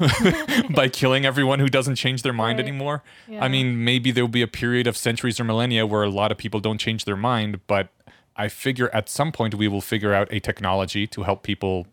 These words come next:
Speaker 1: change their minds again, to increase brain, brain plasticity or openness to new experiences or something.
Speaker 2: Yeah, and I,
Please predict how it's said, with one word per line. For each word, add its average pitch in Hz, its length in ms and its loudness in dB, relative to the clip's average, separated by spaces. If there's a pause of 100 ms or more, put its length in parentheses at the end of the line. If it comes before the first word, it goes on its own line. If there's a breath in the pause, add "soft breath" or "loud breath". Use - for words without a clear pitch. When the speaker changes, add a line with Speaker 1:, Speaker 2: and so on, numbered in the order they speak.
Speaker 1:
change 98 280 -4
their 98 80 -4
minds 95 260 -2
again, 104 360 -6 (360 loud breath)
to - 80 -2
increase 110 320 -2
brain, 113 400 0
brain 110 220 2
plasticity 107 600 0
or 101 400 0
openness 104 440 -4
to 104 180 -2
new 98 240 -2
experiences 101 640 -2
or 107 60 -2
something. 339 160 2
Speaker 2:
Yeah, 240 280 0
and 277 180 -2
I, 294 140 -2